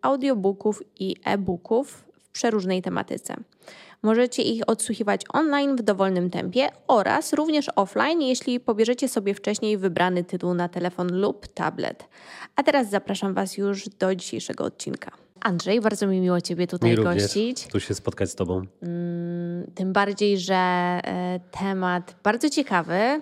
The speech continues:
Speaker 1: E, tak jak powiedziałam, pomysłodawcą, e, tego, e, tytułu Sztuka penisa jeden, no i teraz Sztuka penisa dwa jesteś Ty.
Speaker 2: Tak, tak.
Speaker 1: <laughs> Mm, chciałam zacząć od takiego pytania, em, które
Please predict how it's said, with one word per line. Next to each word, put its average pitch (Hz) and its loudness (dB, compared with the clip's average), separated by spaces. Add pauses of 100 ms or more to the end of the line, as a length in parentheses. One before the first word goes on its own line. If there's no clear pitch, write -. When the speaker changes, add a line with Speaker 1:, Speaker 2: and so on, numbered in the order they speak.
(320)
Speaker 1:
E, 175 -6
tak 185 -8
jak 196 -8
powiedziałam, 185 -4
pomysłodawcą, 185 -4
e, 175 -6
tego, 180 -6
e, 180 -6
tytułu 180 -6
Sztuka - -8
penisa 180 -4
jeden, 180 0
no 185 0
i 180 -2
teraz 185 -4
Sztuka 214 -6
penisa 180 -6
dwa 180 -2 (440)
jesteś 233 4
Ty. 170 4 (120)
Speaker 2:
Tak, 98 2
tak. 104 2
Speaker 1:
<laughs> - -6 (1600)
Mm, 180 -4
chciałam 285 0
zacząć 302 2
od - -4
takiego 220 0
pytania, 220 0
em, 185 -4 (240)
które 214 -2